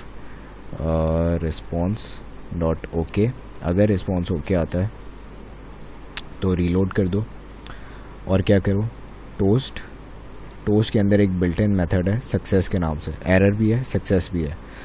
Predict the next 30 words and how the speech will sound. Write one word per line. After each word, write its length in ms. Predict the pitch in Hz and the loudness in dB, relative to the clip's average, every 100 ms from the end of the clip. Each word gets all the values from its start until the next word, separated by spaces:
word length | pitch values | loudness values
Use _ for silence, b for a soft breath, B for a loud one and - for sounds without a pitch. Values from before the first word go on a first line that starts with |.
| B - | B -2
अब 80 | 98 | 2
success 440 | 107 - 113 107 | 2 4 4 6
के 80 | 123 | 4
अंदर 220 | 107 107 | 6 6
आपने 200 | 101 101 | 6 4
क्या 220 | 98 101 | 4 4
दिखाना 360 | 101 98 98 92 | 4 4 2 2
है, 80 | 110 - | 0 -2
ये 160 | 95 98 | 4 6
आपने 280 | 92 - 92 | 6 4 0
जो 100 | 92 | 2
है 60 | |
वो 140 | 90 90 | 4 4
यहाँ 180 | 85 85 | 2 2
पे 120 | 85 | 0
लिखना 280 | 80 - 104 | -2 0 -2
है। 160 | 113 B B B B B | -2 B B B B B
हमने 240 | 101 101 104 | 2 4 6
जो 100 | 104 | 6
है 60 | |
वो 120 | 98 | 6
success 420 | 101 87 - 101 92 | 4 0 2 2 4
के 100 | 101 | 2
अंदर 220 | 92 95 | 4 4
let's 260 | 90 85 | 4 2
say 100 | 104 | 0
दिखाना 320 | 92 87 87 87 | 0 2 2 4
है 100 | 92 | 2
कि, 240 | - 92 90 90 92 92 95 - - | 0 2 4 4 4 2 0 -6 -6
अ, 460 | 80 82 82 85 | -2 0 2 0